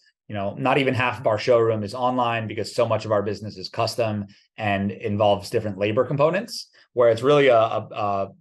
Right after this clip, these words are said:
lead generation tool for us versus Ashley Stark Home in the direct-to-consumer home space. There's a lot more competition. The, the client is a lot more savvy than they used to be. Price shopping is much more important,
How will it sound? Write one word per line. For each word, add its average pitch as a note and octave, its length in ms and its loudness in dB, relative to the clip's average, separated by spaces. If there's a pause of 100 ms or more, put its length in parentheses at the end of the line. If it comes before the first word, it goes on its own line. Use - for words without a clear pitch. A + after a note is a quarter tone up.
(160)
lead B2+ 260 0
generation A2+ 540 0
tool G2 360 -8
for F#2 140 -4
us - 280 -10 (320)
versus A#2+ 280 2
Ashley A#2+ 320 2
Stark A2 340 2
Home B2 460 2
in A2 140 -10
the G#2+ 80 -6
direct-to-consumer G#2 840 0
home D#3 260 2
space. A2+ 560 -2 (300)
There's A2+ 160 -8
a A2+ 40 0
lot C3 200 4
more B2 160 4
competition. A2 880 -4 (320)
The, F#2 180 -12
the G2 440 -4
client B2+ 440 0
is G#2+ 120 -12
a G#2 40 -6
lot A#2+ 380 0 (240)
more B2+ 200 0
savvy A2+ 420 0
than G#2+ 160 -6
they G2+ 80 -8
used G#2+ 240 -8
to A#2 80 -10
be. G#2+ 420 -2 (320)
Price C#3 280 2
shopping C3 500 0
is A2 160 -6
much A#2 180 -4
more A2 220 0
important, A#2 580 -4